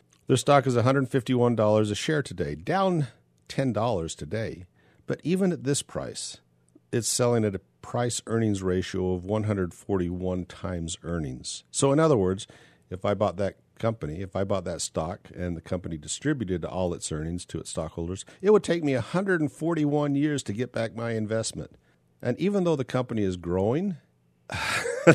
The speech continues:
it's not growing fast enough for me to pay a hundred forty-one times earnings for it. Now, I would probably pay, hmm, maybe thirty to fifty times earnings for this company,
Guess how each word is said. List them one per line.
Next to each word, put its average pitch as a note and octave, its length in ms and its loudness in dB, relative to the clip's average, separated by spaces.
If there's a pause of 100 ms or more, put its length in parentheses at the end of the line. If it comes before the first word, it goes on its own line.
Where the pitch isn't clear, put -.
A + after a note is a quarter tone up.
(320)
it's E3+ 460 0
not E3+ 200 8
growing E3+ 260 6
fast D#3+ 320 2
enough D#3 220 2
for D3 80 -2
me D#3 100 2
to D3 80 0
pay C3+ 160 2
a C3 80 4
hundred C#3 300 2
forty-one C3+ 480 -2
times C3 340 -4
earnings C3+ 380 -2
for F2+ 260 0
it. - 100 -14 (800)
Now, A2 320 6
I G#2 120 4
would B2+ 380 2
probably A#2+ 600 0
pay, F#2+ 640 0 (440)
hmm, D3 320 -8 (520)
maybe A2 280 -4
thirty G#2 400 4
to F2+ 80 -4
fifty G2+ 380 -2
times D#2+ 380 -4
earnings D#2 260 -4
for - 160 -10
this D2 160 -8
company, D2 560 -8